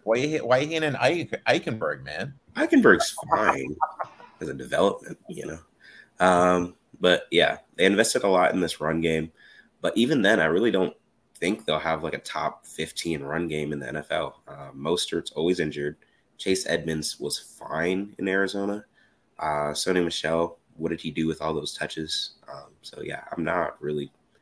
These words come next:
Speaker 2: big on this Dolphins team.
Speaker 1: I mean, you mentioned, like, right now, I'm pulling up their offensive line. And my, their offensive line, um,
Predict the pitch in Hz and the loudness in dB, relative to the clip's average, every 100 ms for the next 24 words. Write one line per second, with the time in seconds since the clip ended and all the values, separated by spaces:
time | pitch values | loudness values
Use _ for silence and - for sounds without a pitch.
0 | _ _ _ _ _ _ _ 78 76 71 | _ _ _ _ _ _ _ -6 -4 -4
1 | 71 - - - - - 67 - _ _ | -6 -6 -8 -10 -12 -10 -12 -14 _ _
2 | _ _ _ _ _ _ _ _ _ _ | _ _ _ _ _ _ _ _ _ _
3 | _ - 110 107 104 104 120 - 113 90 | _ -6 -2 0 0 0 0 -2 -2 -2
4 | - 95 92 85 110 123 98 104 90 82 | -4 -2 -2 2 2 2 2 2 0 -4
5 | 85 82 85 - 90 85 - 71 76 - | -8 -16 -12 -6 -4 -4 -4 -2 -2 -6
6 | 80 - 71 76 73 69 69 _ _ _ | -10 -14 -10 -8 -6 -8 -10 _ _ _
7 | _ _ _ 76 76 73 - _ - _ | _ _ _ -14 -10 -10 -14 _ -20 _
8 | _ _ - 92 95 104 - 113 104 98 | _ _ -2 0 2 2 0 -6 -4 -2
9 | 90 85 85 85 85 _ _ _ _ _ | 0 0 0 -4 -10 _ _ _ _ _
10 | _ _ _ _ _ _ _ _ _ _ | _ _ _ _ _ _ _ _ _ _
11 | _ _ _ _ _ _ 98 90 87 85 | _ _ _ _ _ _ 0 2 2 -2
12 | 80 | -4